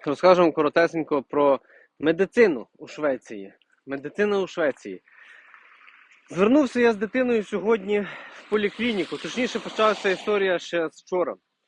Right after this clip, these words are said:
Дитина з вихідних, почала в неї закисати очко, так, чуть-чуть. І тут знизу піднабрякло, зверху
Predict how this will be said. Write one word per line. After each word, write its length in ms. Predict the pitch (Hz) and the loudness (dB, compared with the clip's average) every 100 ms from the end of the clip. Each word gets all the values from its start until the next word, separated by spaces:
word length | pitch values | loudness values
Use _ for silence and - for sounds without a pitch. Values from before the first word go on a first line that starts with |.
| _ _ _ _ | _ _ _ _
Дитина 380 | 147 147 233 262 | -10 0 0 0
з 60 | 208 | -2
вихідних, 500 | 220 208 180 262 247 - _ _ _ _ _ _ | -4 -6 -4 -4 -4 -14 _ _ _ _ _ _
почала 320 | 151 214 226 | -4 0 0
в 60 | 208 | 0
неї 180 | 208 | 0
закисати 600 | 180 175 165 208 196 165 - _ _ _ _ _ | -2 -4 -4 -2 0 -2 -10 _ _ _ _ _
очко, 460 | 196 196 - 147 123 _ _ - | 0 0 0 -8 -12 _ _ -6
так, 140 | 151 | -6
чуть-чуть. 420 | - - 196 139 | -6 -4 -2 -2
І 40 | 127 | -2
тут 200 | 196 165 | -6 -2
знизу 320 | 190 214 196 | -2 -2 -4
піднабрякло, 680 | 196 175 170 202 196 - 180 _ _ _ _ | -8 -6 -4 0 0 -2 -12 _ _ _ _
зверху 460 | 151 190 185 - | -4 0 0 -2